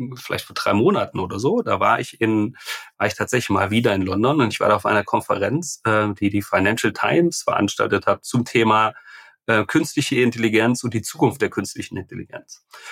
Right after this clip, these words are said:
Und da waren unfassbar schlaue Menschen und unfassbar, ähm, erfolgreiche Menschen, ähm,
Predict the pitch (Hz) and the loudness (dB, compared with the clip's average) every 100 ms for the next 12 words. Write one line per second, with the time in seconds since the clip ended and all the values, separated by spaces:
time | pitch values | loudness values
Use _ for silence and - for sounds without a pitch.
0 | - - 110 123 143 135 139 - 151 - | -12 -2 2 4 4 2 -2 -2 -2 0
1 | 139 - 117 113 101 101 - 107 117 117 | -2 2 2 4 0 -4 -8 -2 0 0
2 | - 123 - 123 113 107 104 110 104 104 | 0 -2 0 0 2 2 2 0 0 -2
3 | 101 - 107 98 98 98 98 - - 113 | 0 0 0 -2 -4 -8 -8 -10 -10 -10
4 | - 104 98 101 | -6 -4 -4 -6